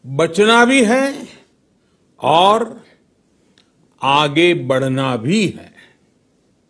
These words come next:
आज जब दुनिया संकट में है, तब हमें अपना संकल्प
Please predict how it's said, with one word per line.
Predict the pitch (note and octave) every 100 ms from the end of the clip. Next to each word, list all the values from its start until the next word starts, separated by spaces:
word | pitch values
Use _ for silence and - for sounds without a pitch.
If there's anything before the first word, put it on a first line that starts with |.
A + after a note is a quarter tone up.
| _ _ _ _ _ _ _ _ _ _ _ _ _ _ _ _ _ _ _ _ _ _ _ _
आज | D3+ E3 D3+
जब | C#3+ D3 B2
दुनिया | D#3 F3 F3+
संकट | E3+ D#3 D3+ F#3 D#3+
में | F3 F3
है, | F3 F#3+ - - _ _ _ _ _ _ _ _ _ _ _ _ _ _ -
तब | D3+
हमें | C#3+ D3+ E3+ G3+ G3+ G#3+ - _ _ _ _ _ _ _ _ _ _ _ _ _ _ _ -
अपना | F#3 A3+ A3+ A#3+ A3+
संकल्प | - G3+ G#3 G#3+ A3 G3+ -